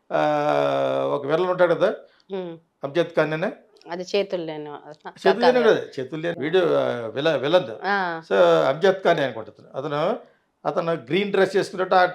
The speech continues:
Speaker 1: ఆ డ్రెస్ ఇతను పెట్టారు
Speaker 2: మ్మ్.
Speaker 1: పుష్పలో. గ్రీన్ డ్రెస్‌లోనే ఉంటాడు, ఒక బా-, వర్కర్‌లా ఉంటాడు కదా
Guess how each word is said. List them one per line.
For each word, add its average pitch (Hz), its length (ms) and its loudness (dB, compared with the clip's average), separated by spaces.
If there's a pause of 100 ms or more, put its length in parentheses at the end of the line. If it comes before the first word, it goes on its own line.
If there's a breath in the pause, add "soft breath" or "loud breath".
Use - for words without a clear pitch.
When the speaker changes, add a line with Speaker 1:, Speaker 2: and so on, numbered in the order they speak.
(120)
Speaker 1:
ఆ 165 60 6
డ్రెస్ 160 300 0
ఇతను 185 180 -2
పెట్టారు 156 320 0 (520)
Speaker 2:
మ్మ్. 185 220 -6
Speaker 1:
పుష్పలో. 151 360 -2 (680)
గ్రీన్ 233 180 -2
డ్రెస్‌లోనే 269 380 4
ఉంటాడు, 208 400 4 (320)
ఒక 170 140 -2
బా-, 160 140 6
వర్కర్‌లా 165 500 6
ఉంటాడు 190 260 2
కదా 151 240 2